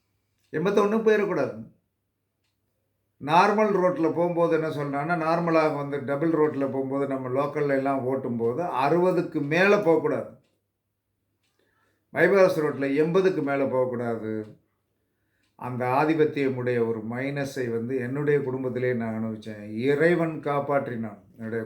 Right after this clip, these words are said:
குலதெய்வம் காப்பாற்றினான். சங்கிலி வீரப்ப சாமி அழகாக காப்பாற்றி வந்து என்ன சொன்னான்னா வந்து காப்பாற்றி விட்டான். அதற்கு காரணம் வந்து என்ன சொன்னான்னா வந்து நாம் அந்த தெய்வத்தின் மேல் வச்சிருந்த பற்று,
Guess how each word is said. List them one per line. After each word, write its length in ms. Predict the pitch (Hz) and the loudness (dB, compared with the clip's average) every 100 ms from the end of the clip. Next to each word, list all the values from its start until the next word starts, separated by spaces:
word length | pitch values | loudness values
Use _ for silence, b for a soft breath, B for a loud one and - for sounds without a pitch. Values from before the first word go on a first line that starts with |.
| 117 | -4
குலதெய்வம் 520 | 135 139 151 139 120 120 | -2 2 2 0 -6 -6
காப்பாற்றினான். 680 | 127 139 127 113 110 104 101 - _ - | -4 -4 -4 -6 -8 -10 -16 -20 _ -16
சங்கிலி 320 | 123 127 131 123 | -12 -6 -4 -2
வீரப்ப 320 | 123 120 123 113 | -2 -2 -6 -8
சாமி 360 | 113 117 120 143 170 b b b b b - | -6 -6 -6 -8 -10 b b b b b -12
அழகாக 540 | 110 123 127 143 143 131 | -8 -4 -2 -2 -2 -2
காப்பாற்றி 480 | 135 117 131 117 120 | -2 -2 -4 -4 -4
வந்து 160 | 113 117 | -4 -6
என்ன 100 | 113 117 | -6 -8
சொன்னான்னா 420 | 107 107 104 104 101 | -10 -10 -12 -14 -16
வந்து 240 | 92 101 98 _ _ _ _ _ _ | -14 -14 -14 _ _ _ _ _ _
காப்பாற்றி 380 | 135 135 143 123 113 | -10 -6 -6 -4 -8
விட்டான். 300 | 107 107 104 _ _ _ _ _ - | -10 -20 -20 _ _ _ _ _ -12
அதற்கு 280 | 113 113 110 - | -10 -8 -10 -8
காரணம் 440 | 120 143 160 156 139 | -2 0 0 -2 -4
வந்து 140 | 120 117 | -6 -8
என்ன 100 | 110 - | -8 -12
சொன்னான்னா 440 | 107 101 101 98 98 | -14 -14 -16 -18 -20
வந்து 240 | 95 95 101 95 _ _ _ _ _ 110 | -18 -14 -14 -16 _ _ _ _ _ -10
நாம் 200 | 110 107 | -8 -8
அந்த 240 | 107 107 104 - | -10 -14 -16 -10
தெய்வத்தின் 500 | 135 143 156 151 127 117 | -6 0 0 0 -6 -4
மேல் 180 | 117 110 | -4 -6
வச்சிருந்த 400 | 110 117 104 104 - | -8 -10 -12 -14 -14
பற்று, 380 | 113 107 117 123 | -14 -12 -8 -8